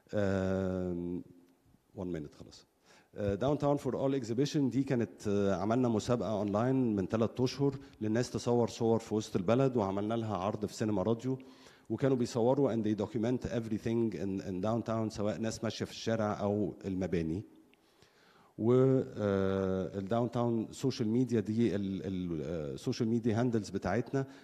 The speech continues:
بتاخد كونتنت من الناس وبت-، بتنزله على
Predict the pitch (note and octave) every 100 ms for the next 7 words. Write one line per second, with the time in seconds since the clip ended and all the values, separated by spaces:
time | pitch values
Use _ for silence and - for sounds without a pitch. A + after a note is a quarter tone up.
0 | - A2 C#3+ C3 B2 - C3 C3 A#2+ G#2
1 | A2 A2+ C3 B2 F#2+ G#2 A#2 - - -
2 | G2 G2 G#2+ A2 - - A2 G#2+ G#2+ F#2
3 | A2 G2 F2+ G2+ G2+